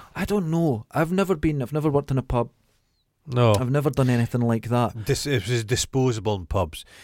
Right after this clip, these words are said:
Speaker 2: There's a pub in Dundee, the Phoenix, and there's a guy that's worked there as a barman. Fucking hell, he's must have worked there for, like, thirty-five years.
Speaker 1: Right, okay.
Speaker 2: And that's very rare nowadays.
Speaker 1: Very rare. It's a high turnover of young people.
Speaker 2: Yeah,
Speaker 1: But,
Speaker 2: just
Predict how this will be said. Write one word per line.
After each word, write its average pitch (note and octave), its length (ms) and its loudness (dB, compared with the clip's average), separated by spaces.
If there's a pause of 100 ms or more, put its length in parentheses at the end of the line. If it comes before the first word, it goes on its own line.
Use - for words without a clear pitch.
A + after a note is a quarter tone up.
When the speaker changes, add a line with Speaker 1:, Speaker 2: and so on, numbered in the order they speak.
(160)
Speaker 2:
There's G#2+ 160 -2
a G#2+ 60 2
pub C#3 260 -2
in A#2+ 80 -4
Dundee, G#2 340 -2
the F2+ 80 -2
Phoenix, F#2 640 -6
and F#2+ 120 -4
there's F#2 120 -4
a G2 80 -2
guy A#2+ 240 2
that's B2 240 -4
worked G2+ 220 -4
there F#2+ 140 0
as E2+ 100 -2
a F2+ 100 -2
barman. F2 480 -2 (140)
Fucking F2 560 -2
hell, F2+ 220 0
he's F2 180 -6
must - 240 -12
have G2+ 140 -14
worked - 260 -14
there - 140 -20
for, - 180 -20
like, - 160 -20 (240)
thirty-five F2 800 -10
years. F#2 340 -8
Speaker 1:
Right, A2+ 320 0
okay. A2+ 280 -8
Speaker 2:
And A2+ 100 -6
that's A#2 240 2
very G#2+ 400 4
rare F#2 300 4
nowadays. F2 180 2
Speaker 1:
Very A#2+ 240 4
rare. G2+ 260 -2 (200)
It's - 120 -10
a A2 240 -2
high C3+ 160 4
turnover A2 480 0
of G#2 60 -2
young G#2+ 240 0
people. A2+ 240 -2
Speaker 2:
Yeah, A2 340 2
Speaker 1:
But, A#2+ 140 0
Speaker 2:
just - 140 -2